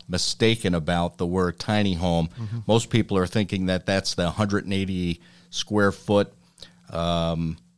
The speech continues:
Speaker 1: with the lack of a
Speaker 2: Yeah,
Speaker 1: bedroom,
Speaker 2: on
Speaker 1: and
Speaker 2: a
Speaker 1: it's kinda got a
Speaker 2: steel
Speaker 1: loft,
Speaker 2: chassis.
Speaker 1: and it's on a steel chassis, and you can deliver it to different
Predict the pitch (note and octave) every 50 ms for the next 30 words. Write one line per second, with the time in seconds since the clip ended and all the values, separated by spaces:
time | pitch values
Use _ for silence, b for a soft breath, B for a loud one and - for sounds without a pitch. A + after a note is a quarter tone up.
0 | _ _ _ - F2+ F2+ F2 - - F2 E2 E2+ F#2 G2 - G2+ E2+ D#2+ - -
1 | A#2 G#2 G#2 F#2 F#2+ G2 G2 G2 F#2+ F#2+ C3 C3 B2+ B2 A#2+ A#2+ - - G#2 G2+
2 | G2 G2 F2+ F#2+ F#2 F#2+ - - G2+ G2+ G2+ G2+ G#2 - B2+ - F2 E2 F2 -
3 | - A2 G2 F#2 F2+ - - - - G#2 G2 F#2 F2+ - - G2+ F#2+ F#2+ F#2 -
4 | - A2 G2+ F#2 F#2 F#2 F2+ E2+ - G2+ F2+ E2 F#2+ F#2+ F#2+ G2+ F#2 E2+ F#2+ F#2
5 | F#2 F2+ - - - G2 F2 E2+ D#2 - G2+ F#2 - - F#2 D2+